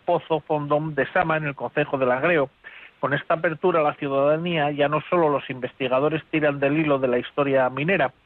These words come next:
entre fraguas, salas de máquina y objetos rescatados, también profundizan sobre la actividad de los pozos mineros, una nueva experiencia en las comarcas mineras que augura el descubrimiento de muchos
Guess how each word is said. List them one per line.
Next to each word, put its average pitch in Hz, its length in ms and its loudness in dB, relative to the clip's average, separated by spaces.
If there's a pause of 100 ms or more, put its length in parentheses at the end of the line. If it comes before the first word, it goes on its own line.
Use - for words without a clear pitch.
(300)
entre 117 280 -6
fraguas, 139 680 0
salas 131 280 0
de 131 60 -10
máquina 135 440 -2
y 123 80 -2
objetos 139 360 -2
rescatados, 143 560 0
también 170 300 -2
profundizan 160 600 0
sobre 143 260 0
la 120 60 2
actividad 127 440 -2
de 123 80 -2
los 123 240 -2
pozos 127 260 -2
mineros, 139 400 0 (480)
una 139 140 0
nueva 151 220 2
experiencia 151 460 -2
en 147 40 2
las 135 140 0
comarcas 147 480 -2
mineras 147 420 0
que - 100 -2
augura 147 360 2
el 143 80 -2
descubrimiento 151 640 -4
de 143 60 0
muchos 151 340 -2